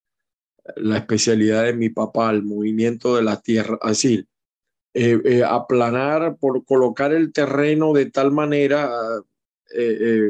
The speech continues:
eh, nivelado que cuando lloviera no se llena, hicieran charco. Eso aquí se viola mucho. Usted hay condados aquí en Florida, Hialeah se pone, bueno,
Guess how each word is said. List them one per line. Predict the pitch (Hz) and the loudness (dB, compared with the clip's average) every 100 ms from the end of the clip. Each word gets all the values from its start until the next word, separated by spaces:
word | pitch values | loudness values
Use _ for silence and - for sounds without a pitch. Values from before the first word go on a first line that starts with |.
| 95 | -2
eh, | 107 | -4
nivelado | 120 135 147 147 139 131 143 | 0 2 4 4 2 0 -2
que | 143 - | -6 -12
cuando | - 120 120 | -4 -2 0
lloviera | 123 160 156 151 151 | 2 4 4 4 2
no | 135 127 | -2 -2
se | 123 - 123 117 - | -2 0 0 0 -4
llena, | 113 120 120 - 113 | -4 -2 -4 -6 -4
hicieran | 120 - 131 123 117 | -2 0 0 0 -4
charco. | - 151 123 113 - | -4 -4 -4 -6 -10
Eso | - 131 170 | -6 -4 -2
aquí | 160 165 | -4 -2
se | 160 151 | -2 0
viola | 123 131 127 113 | 0 2 2 0
mucho. | 104 - - _ _ _ _ _ _ _ | -4 -12 -20 _ _ _ _ _ _ _
Usted | - 98 131 131 | -18 -4 2 4
hay | 135 139 | 4 0
condados | - 147 139 139 147 143 | 0 0 2 2 2 0
aquí | 131 - 135 | -2 -2 -2
en | 135 | 0
Florida, | 139 135 131 139 135 117 | 2 2 4 4 4 2
Hialeah | 113 117 110 123 131 | 2 2 2 2 0
se | 127 | -2
pone, | 117 117 117 | -4 -2 -2
bueno, | 120 113 120 113 110 - | -4 -4 -4 -2 -4 -8